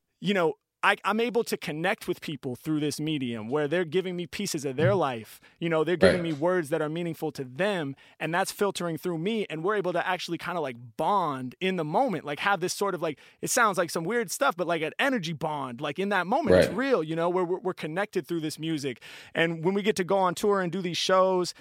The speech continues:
Speaker 1: and to be able to connect with people at scale like that, I think, I think that to me is really what it's about, is, is listening to people, you know what I mean? Hearing people, uh, connecting with people, and sort of opening these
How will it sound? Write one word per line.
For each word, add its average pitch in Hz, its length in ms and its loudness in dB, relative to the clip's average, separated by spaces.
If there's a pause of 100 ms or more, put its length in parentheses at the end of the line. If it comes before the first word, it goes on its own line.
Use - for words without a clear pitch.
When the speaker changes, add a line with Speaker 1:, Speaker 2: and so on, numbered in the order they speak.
(160)
Speaker 1:
and 160 220 2
to 156 80 -6
be 175 180 2
able 175 140 2
to 160 80 0
connect 170 340 -2
with 165 140 -6
people 160 300 -2
at 127 80 -2
scale 185 320 0
like 170 220 0
that, 151 220 2
I 165 60 0
think, 190 320 -4 (380)
I 170 80 2
think 170 400 -2
that 240 280 4 (260)
to 226 100 2
me 214 320 2
is 151 160 2
really 196 240 2
what 180 180 2
it's 180 140 -4
about, 175 480 2
is, 160 320 0
is 147 260 -2 (220)
listening 214 560 2
to 208 100 -4
people, 220 480 -4 (200)
you 214 120 2
know 240 80 6
what 240 100 6
I 240 80 2
mean? 247 340 0 (160)
Hearing 233 520 0
people, 208 560 -2 (320)
uh, 170 320 4
connecting 190 580 0
with 175 160 0
people, 175 460 -2
and 165 160 -2
sort 185 180 2
of 160 140 2
opening 190 400 0
these 160 180 -6